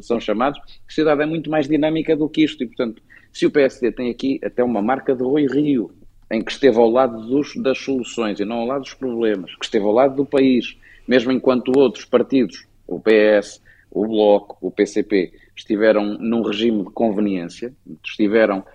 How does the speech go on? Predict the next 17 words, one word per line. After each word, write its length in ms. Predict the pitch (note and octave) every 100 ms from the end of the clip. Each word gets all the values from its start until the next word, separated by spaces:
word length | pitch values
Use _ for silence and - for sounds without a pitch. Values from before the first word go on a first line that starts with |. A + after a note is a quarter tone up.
| _ -
ali 220 | G#2 A#2
enquanto 340 | G#2 A2 G#2
era 120 | G#2+
para 140 | F#2+ G#2
governar, 540 | G2 F#2+ G2+ A2 G2+ - - -
na 140 | A2+
pandemia, 640 | A2+ G#2 G#2 A2+ G#2+ F#2 - _ -
andaram, 640 | A2 A2+ A2 G#2 G2+ F#2+ _ _ _ _ _ _ _ - D#2
andaram 640 | A2+ A#2 A2+ A2+ A2 A2 G2
todos, 360 | - B2+ G2 A2 G2 B2+
todos, 360 | C3 F#2+ -
eh, 560 | G#2 F2 G#2 F#2+ F#2 - - F#2+ -
às, 320 | G2+ G#2 -
às 200 | G2+ G#2
avessas, 600 | A2 A2+ A2+ - D#2+ D#2
a 80 | G2+
seguir, 480 | - G#2 A#2+ C#3